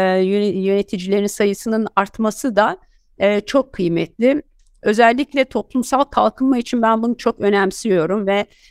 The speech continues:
e, bütün platformlarda cinsiyet eşitliği ve fırsat eşitliği anlamında çok önemsiyorum. E, çünkü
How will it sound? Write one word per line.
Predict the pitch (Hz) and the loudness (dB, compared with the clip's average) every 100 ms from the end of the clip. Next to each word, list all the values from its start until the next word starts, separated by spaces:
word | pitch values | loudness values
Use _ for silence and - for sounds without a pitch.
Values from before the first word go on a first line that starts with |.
| - | 0
e, | 196 185 | 2 2
bütün | 208 320 302 | -2 -2 0
platformlarda | 240 208 - 208 190 190 190 196 240 262 254 196 | 2 0 0 -4 0 0 0 0 2 2 2 -2
cinsiyet | 202 202 254 254 - | -4 -2 -2 -2 -4
eşitliği | 208 214 196 202 240 | -4 -4 -6 -4 0
ve | 214 | 0
fırsat | 190 214 - 320 - | -2 -4 -4 -4 -2
eşitliği | - - 202 202 | -6 -6 0 2
anlamında | 170 151 143 139 | 2 -2 -2 -6
çok | 143 - 147 | -4 -4 -2
önemsiyorum. | 147 147 147 - 151 180 370 _ _ _ _ - | -2 -4 -4 -4 -2 0 -2 _ _ _ _ -2
E, | 202 214 220 202 _ - | 0 2 0 -4 _ -4
çünkü | 349 330 320 285 285 | 2 2 2 2 0